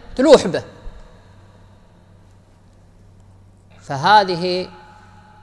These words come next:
من صفاتها، وسيأتي كثيرا في الدرس القادم. نسأل الله سبحانه وتعالى أن يجرنا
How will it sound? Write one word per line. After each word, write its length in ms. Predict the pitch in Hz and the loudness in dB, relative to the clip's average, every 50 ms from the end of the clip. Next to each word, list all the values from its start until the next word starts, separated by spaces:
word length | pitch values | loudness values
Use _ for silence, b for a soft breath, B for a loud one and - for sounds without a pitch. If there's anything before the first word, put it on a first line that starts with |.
| - - - - - - - - - - | -20 -20 -20 -20 -20 -20 -20 -20 -14 -10
من 120 | 151 170 170 | -8 -8 -8
صفاتها، 1000 | 170 - 160 - 185 180 170 165 - 180 156 160 170 170 165 170 - - - - | -8 -10 -8 -4 -2 -2 -2 -4 -4 -6 -6 -4 -2 -2 -2 -2 -4 -8 -14 -14
وسيأتي 580 | 143 147 - - 170 180 185 131 123 - 160 160 | -14 -12 -10 -8 -6 -6 -6 -8 -10 -10 -10 -10
كثيرا 640 | 160 - 156 139 156 170 170 160 160 160 160 156 - - - - - - - - - - - - - - - - - - - - - | -10 -12 -12 -10 -8 -6 -4 -4 -4 -6 -6 -10 -12 -18 -20 -20 -20 -20 -20 -20 -20 -20 -20 -20 -20 -20 -20 -20 -20 -20 -20 -20 -16
في 60 | - | -16
الدرس 340 | 160 143 143 165 165 - - | -12 -8 -8 -8 -8 -8 -12
القادم. 500 | 151 147 - - 175 190 185 170 180 180 | -14 -8 -4 -2 0 0 0 -2 -4 -8
نسأل 320 | 175 170 160 - - 156 151 | -8 -10 -12 -14 -14 -14 -10
الله 160 | 160 156 147 | -10 -10 -10
سبحانه 420 | - - 147 - - 175 165 160 | -10 -14 -18 -14 -10 -10 -10 -10
وتعالى 560 | 151 139 139 - 147 160 170 160 156 151 151 | -10 -12 -12 -10 -6 -6 -4 -4 -4 -6 -8
أن 80 | 151 151 | -8 -10
يجرنا 560 | 143 135 143 175 165 156 160 156 156 160 160 | -10 -8 -6 -6 -6 -6 -6 -6 -8 -8 -10